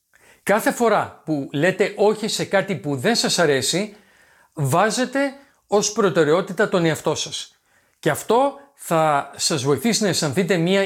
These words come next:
ικανοποίηση, μία ολοκλήρωση. Έτσι δείχνετε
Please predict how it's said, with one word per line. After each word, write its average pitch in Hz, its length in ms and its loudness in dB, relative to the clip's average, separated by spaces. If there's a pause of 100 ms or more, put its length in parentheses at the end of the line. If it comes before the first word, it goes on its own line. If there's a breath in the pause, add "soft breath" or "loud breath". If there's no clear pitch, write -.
ικανοποίηση, 147 1080 0 (580)
μία 175 300 2
ολοκλήρωση. 160 840 0 (880)
Έτσι 240 340 2
δείχνετε 165 640 0